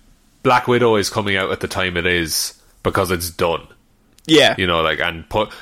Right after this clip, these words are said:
Speaker 1: with Marvel, if you push back, it pushes back the slate for the next seven years.
Speaker 2: But, but I think, no, I think nine is done for Fast and Furious. So it's coming out in May. And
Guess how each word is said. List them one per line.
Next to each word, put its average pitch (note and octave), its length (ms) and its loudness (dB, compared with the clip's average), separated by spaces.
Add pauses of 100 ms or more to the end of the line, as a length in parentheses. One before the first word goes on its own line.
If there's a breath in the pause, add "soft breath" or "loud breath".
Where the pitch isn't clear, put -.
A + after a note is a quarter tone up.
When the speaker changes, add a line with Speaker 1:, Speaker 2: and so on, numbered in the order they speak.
(120)
Speaker 1:
with A#2 160 2
Marvel, A2 360 -2
if F2+ 100 -6
you F2+ 80 -4
push G2+ 240 -4
back, - 460 -2 (500)
it F#2 100 -8
pushes F#2+ 280 -2
back F2 220 -2
the F2 100 -8
slate F2 360 -2
for E2+ 140 -6
the E2 120 -6
next E2 260 -4
seven D#2+ 340 -4
years. - 500 -4
Speaker 2:
But, F#3 240 2
but F#3 140 6
I G#3+ 160 6
think, G#3 440 -2 (480)
no, F#3 160 4
I G3 60 6
think C4+ 240 4 (140)
nine F#3+ 260 4
is C#3+ 140 2
done C#3 320 2 (340)
for C3 140 -12
Fast C3 240 4
and - 80 -10
Furious. B2+ 320 4
So E3 80 2
it's E3 80 0
coming A3+ 180 4
out G3 80 6
in D#3 80 2
May. D#3 300 4
And - 120 -14